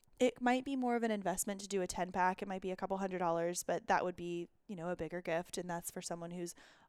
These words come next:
interested in yoga but doesn't typically get, or, or any fitness classes, but that wouldn't typically get it themselves. And they don't expire for a year, so even if they wanted to go once a month or every other month,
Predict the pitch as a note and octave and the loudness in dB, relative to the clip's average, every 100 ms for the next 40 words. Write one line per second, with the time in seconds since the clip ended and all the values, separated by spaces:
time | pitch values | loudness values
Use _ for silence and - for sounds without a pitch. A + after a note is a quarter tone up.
0 | _ _ _ _ _ B3+ B3 C4 B3 - | _ _ _ _ _ 0 4 4 4 2
1 | A#3 A3+ A3 G#3+ G#3 F#3+ G3+ F#3+ G3 - | 2 2 2 4 4 2 2 0 -2 -4
2 | G3+ F#3+ - F#3+ F3+ F#3 E3+ - - A#3+ | -4 -6 -4 -4 0 4 4 2 2 6
3 | C#4 - C#4 - A#3+ A#3 G3+ - F#3 - | 6 6 4 4 2 0 0 -2 -4 0
4 | E3+ F3 E3+ - - - - B3+ B3+ A3+ | 0 0 -4 -6 -16 -20 -4 0 0 2
5 | C4 C4+ - A#3 A#3+ A3 F3+ F3 F3 - | 0 0 -4 -2 0 0 2 4 4 0
6 | _ - F3+ F3 - - D#3 D#3 F#3 - | _ -4 -4 -4 -8 -4 -2 -2 -4 -8
7 | - - _ _ _ _ _ _ - G#3+ | -10 -20 _ _ _ _ _ _ -4 -2
8 | G3+ F#3+ - G3 F3+ F3 F#3 - F#3 E3+ | -2 -6 -2 -2 0 -4 -6 -6 -4 -4
9 | - E3 E3 G3 C#4 C#4 C4 C4 C4+ C#4 | -6 -8 -6 -2 2 2 2 -4 -2 -2
10 | C4+ C4 B3+ B3+ B3 B3 B3 B3 B3 B3 | 0 2 2 0 -2 0 2 2 2 0
11 | A#3+ C4 A#3+ F3+ - F#3+ A#3 B3 C4 C4 | 2 4 4 2 -2 0 2 2 4 4
12 | F#3 G2 | 2 -2